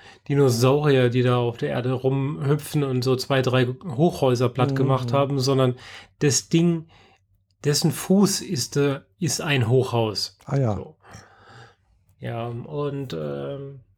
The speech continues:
Speaker 1: das haben die irgendwie auf mindestens zwei Teile ausgedehnt.
Speaker 2: Mhm.
Speaker 1: Ich weiß nicht, ob's einen dritten Teil geben wird, keine Ahnung, aber es war von Anfang an so Teil eins.
Speaker 2: Mhm.
Speaker 1: Und jetzt ist Teil zwei da. Ähm,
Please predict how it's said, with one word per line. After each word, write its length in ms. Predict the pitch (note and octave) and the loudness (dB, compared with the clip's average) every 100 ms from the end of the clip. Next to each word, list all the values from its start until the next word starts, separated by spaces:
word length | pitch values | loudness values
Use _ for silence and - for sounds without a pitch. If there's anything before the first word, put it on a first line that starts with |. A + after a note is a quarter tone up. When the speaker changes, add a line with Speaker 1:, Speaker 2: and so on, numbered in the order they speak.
| _ _ - | _ _ -6
Speaker 1:
das 200 | D3+ D3+ | -4 0
haben 160 | D3+ | 0
die 100 | D#3 | 0
irgendwie 320 | D3+ C#3+ C#3 | 0 0 0
auf 240 | C#3 B2 - | 0 0 0
mindestens 480 | D3 D3 - - - | 2 2 0 -2 -2
zwei 240 | C#3 D3 | 0 0
Teile 300 | E3 F3 F3 | 2 2 0
ausgedehnt. 640 | F3 F3 - E3+ F3 G3 G3 _ _ _ | 0 0 0 2 2 0 -6 _ _ _
Speaker 2:
Mhm. 120 | C#3 | -6
Speaker 1:
Ich 100 | B2+ | -2
weiß 220 | D#3+ F3+ | -2 0
nicht, 140 | F#3 E3 | 0 0
ob's 140 | D#3 | -2
einen 80 | D3+ | 0
dritten 240 | C#3+ D3+ | 0 0
Teil 220 | E3+ E3 D#3 | 0 2 4
geben 260 | E3 D#3+ | 2 2
wird, 140 | D#3+ - | 0 0
keine 200 | D3 D3 | -2 0
Ahnung, 360 | A#2+ F3+ G#3+ | 0 2 0
aber 120 | F3 D#3 | 0 -2
es 120 | B2 | 0
war 100 | C#3+ | 2
von 200 | C#3 B2 | 2 -2
Anfang 400 | - C3+ D3 C#3+ | -2 -2 -2 0
an 200 | C3 C#3 | 0 2
so 140 | C3+ | 2
Teil 380 | B2+ - C3 C3+ | 2 0 0 0
eins. 420 | - B2+ A#2+ - | 0 2 2 -2
Speaker 2:
Mhm. 640 | C#3 C3+ C3+ B2 C3 B2+ C3 | -4 -6 -6 -6 -6 -6 -8
Speaker 1:
Und 120 | C3 C3 | -4 -2
jetzt 180 | C3 | 0
ist 160 | B2+ A#2+ | -4 -4
Teil 240 | B2+ A#2+ | -2 -2
zwei 280 | A#2 C3+ C#3+ | 0 0 2
da. 320 | F3+ G3 G3+ - _ _ _ _ _ _ _ _ - - - - _ _ _ | 4 4 2 -6 _ _ _ _ _ _ _ _ -20 -20 -20 -20 _ _ _
Ähm, 840 | C#3 C3 C3 B2+ C3 B2+ C3 C3 | -2 0 0 0 0 -2 -4 -6